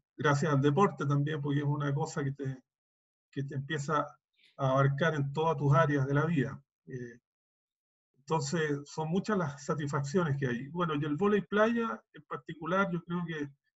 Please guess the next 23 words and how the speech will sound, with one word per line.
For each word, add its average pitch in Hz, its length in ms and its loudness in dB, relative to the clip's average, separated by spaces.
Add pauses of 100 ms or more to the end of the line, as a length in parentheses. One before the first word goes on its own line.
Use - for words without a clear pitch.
(140)
ha 139 100 -2
tenido 156 240 0
un 165 60 0
desarrollo 151 520 -4
fundamental 139 800 0
esta 143 240 -4
última 151 480 -4
década. 156 500 -4 (840)
El 127 260 -6
trabajo 139 440 4
que 143 80 4
han 139 80 6
hecho 143 260 2
los 139 160 0 (100)
primos, 160 600 -4 (240)
eh, 127 300 -8 (100)
ha - 60 -14
sido 135 640 -2 (340)
un 135 60 -20
trabajo 139 320 0
notable, 135 560 2
en 127 100 -6
realidad. 135 460 0